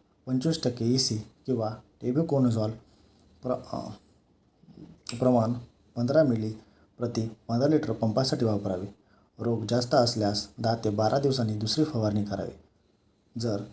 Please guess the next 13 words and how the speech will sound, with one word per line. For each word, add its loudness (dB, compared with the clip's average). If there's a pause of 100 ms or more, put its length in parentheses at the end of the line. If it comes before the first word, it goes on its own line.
(160)
सूक्ष्म -2
अन्नद्रव्याची 2 (100)
कमतरता 2
असल्यास -2 (500)
फवारणी 0 (440)
चिलेटेड 0 (220)
मायक्रोन्यूट्रिएंट 2 (400)
ग्रेड 0
टू 0 (640)
याचे 2
प्रमाण 2 (320)
पंचवीस -2
ते -4